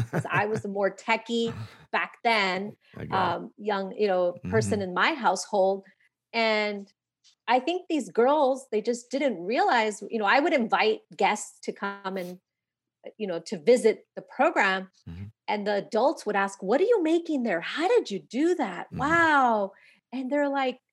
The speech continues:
Speaker 1: "These adults went to college and they don't know how to do this," <laughs>
Speaker 2: Mm-hmm.
Speaker 1: right?
Speaker 2: Yeah.
Speaker 1: And I would say, "No, they don't.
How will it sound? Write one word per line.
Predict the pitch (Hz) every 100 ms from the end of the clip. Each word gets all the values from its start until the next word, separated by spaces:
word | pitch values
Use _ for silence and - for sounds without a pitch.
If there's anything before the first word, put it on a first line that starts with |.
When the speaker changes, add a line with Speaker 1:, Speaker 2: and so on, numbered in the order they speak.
| -
Speaker 1:
"These | 269 269
adults | 277 233 247 254
went | 254
to | 262
college | - 143 185 302 285
and | 196
they | 175
don't | 202
know | 202
how | 196
to | 185
do | 160 147
this," | 254 349 - - 76
<laughs> |
Speaker 2:
Mm-hmm. | 247 226
Speaker 1:
right? | 185 233 233 - -
Speaker 2:
Yeah. | - 156
Speaker 1:
And | 277
I | 294
would | 294 294
say, | 302
"No, | 269 381 427
they | 277
don't. | 262 381 381 -